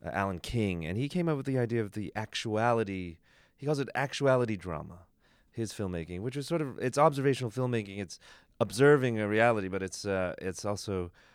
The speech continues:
uh, he think, he, he didn't like the term documentary, and this was his idea that it's, it's, it's something that's, you know, unfolding, but then there's a drama inherent within that, that he's making. So, I don't know.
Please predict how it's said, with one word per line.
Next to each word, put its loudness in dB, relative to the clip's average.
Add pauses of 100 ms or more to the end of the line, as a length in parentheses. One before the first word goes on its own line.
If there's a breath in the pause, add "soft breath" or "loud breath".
(280 soft breath)
uh, -4
he -8
think, -6
he, -12
he -12
didn't -6
like -2
the -8
term -6
documentary, -8
and -10
this -6
was -8
his -6
idea 0
that -2
it's, -8 (420 loud breath)
it's, -8
it's -2
something 4
that's, -6 (320)
you -6
know, 0 (120)
unfolding, 4 (500 soft breath)
but 0
then 2 (420)
there's 0
a 2
drama 0
inherent -4
within -2
that, -4
that -8
he's -10
making. -4
So, -2 (400 loud breath)
I -4
don't -2
know. -6